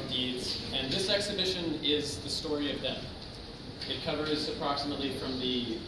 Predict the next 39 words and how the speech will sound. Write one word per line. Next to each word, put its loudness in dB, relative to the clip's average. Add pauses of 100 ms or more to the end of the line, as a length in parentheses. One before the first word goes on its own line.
uh, -2 (300)
fourteenth, 2 (140)
fifteenth -2
century 2
up 2
until 2
the -4
nineteenth 0
century. -2 (680)
It's -6
a 0
variety 4
of 0
periods. 4 (100)
Um, -2 (560)
the 4 (120)
earliest, 4
of -2
course, 2
is -2
the -2
late 4
medieval 4
period, -2
which -2
is -2
generally 4
what 2
we 0 (500)
are 4
really 6
thinking 2
of 0 (260)
when -2
we 0
think 0
of -2
medieval 4
knights. -2